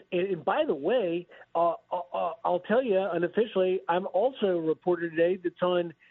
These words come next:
indictment watch standby. We expect Donald Trump to be indicted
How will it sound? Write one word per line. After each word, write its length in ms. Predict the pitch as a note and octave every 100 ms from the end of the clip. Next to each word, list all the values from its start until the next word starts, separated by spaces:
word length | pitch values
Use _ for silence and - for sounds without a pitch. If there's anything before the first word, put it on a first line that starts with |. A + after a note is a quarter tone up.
| _ _ -
indictment 840 | E3+ C#3+ E3 G#3+ A3+ G3 F#3+ F3+
watch 400 | C#3+ C#3 A#3+ B3 - F3+ -
standby. 600 | - C#4+ E4+ E3+ A2+ G#2 A2
We 280 | G3+ D4
expect 480 | B3 - A3+ A#3 F#3
Donald 420 | D#3 D#3 C4 D#4
Trump 300 | - E3+ E3
to 100 | G3
be 220 | F#3 E3+ F#3
indicted 600 | F3+ D3 D#3 F3 F3+